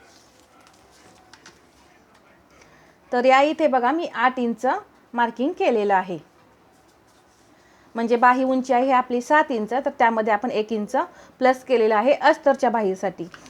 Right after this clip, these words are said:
जर बिना अस्तरची बाही असेल तर दीड इंच यामध्ये प्लस करायचं आहे. म्हणजे या इथे आपलं अर्धा इंच शिलाईमध्ये जाणार आणि या इथे अर्धा इंच आपलं शिलाईमध्ये जाणार आहे आणि आपण यासाठी आपण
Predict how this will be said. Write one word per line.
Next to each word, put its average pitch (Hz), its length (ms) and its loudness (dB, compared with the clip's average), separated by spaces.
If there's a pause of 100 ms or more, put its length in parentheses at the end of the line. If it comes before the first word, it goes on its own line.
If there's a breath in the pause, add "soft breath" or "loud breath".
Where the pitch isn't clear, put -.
(160 loud breath)
जर 247 140 2
बिना 294 280 2
अस्तरची 277 340 -4
बाही 254 280 2
असेल 226 320 0
तर 302 60 4
दीड 262 280 0
इंच 208 240 -2
यामध्ये 208 420 2 (420 loud breath)
प्लस 226 200 -2
करायचं 196 400 0
आहे. 175 240 -4 (560 soft breath)
म्हणजे 240 260 2
या 262 180 6
इथे 269 260 -2
आपलं 254 300 -2 (160)
अर्धा 233 240 2
इंच 247 340 0
शिलाईमध्ये 247 500 2
जाणार 226 240 2
आणि 262 180 0
या 220 120 2
इथे 208 340 0 (420 loud breath)
अर्धा 220 280 0
इंच 190 300 -6
आपलं 226 300 -2 (280)
शिलाईमध्ये 220 580 0 (280)
जाणार 220 360 4
आहे 220 220 -4
आणि 214 220 -4
आपण 214 320 -2 (880 soft breath)
यासाठी 208 440 -4
आपण 214 300 -2